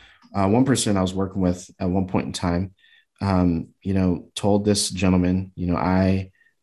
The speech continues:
uh, you know, I don't kiss on the first date. I need to be home by ten," you know, um, you know, set all of her boundaries. Well, the, what, what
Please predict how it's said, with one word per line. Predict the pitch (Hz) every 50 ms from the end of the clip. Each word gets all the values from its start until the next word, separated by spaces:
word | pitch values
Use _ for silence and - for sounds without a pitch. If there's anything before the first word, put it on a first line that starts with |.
| _ _
uh, | - 90 90 87 85 -
you | - 95
know, | 87 85
I | 87
don't | 85 78 -
kiss | - 143 135 135
on | - 131
the | 127 123
first | 123 - 113 107 - -
date. | - 104 101 98 - -
I | 67
need | 80 82 82
to | 92
be | 90 87
home | 85 98 101 98
by | 90 82 82
ten," | - - - 127 120 117 113 110 110 107 110 - _ _ _ _ _ _ _
you | 101 98
know, | 92 90 87 87 85 85 78 -
um, | 82 87 85 82 85 80 73 -
you | 90 95
know, | 90
set | 87 - - 110 85 -
all | 98 104
of | 98 92 95
her | 98
boundaries. | 82 95 92 92 90 87 92 87 - -
Well, | 117 117 117 113 113 - _ _ _ _ _ _ _ _ _ _ _ _ _ _ _ _ _ _
the, | - 113 107 104 -
what, | 104 110 120 127 -
what | - 110 120 120 120 -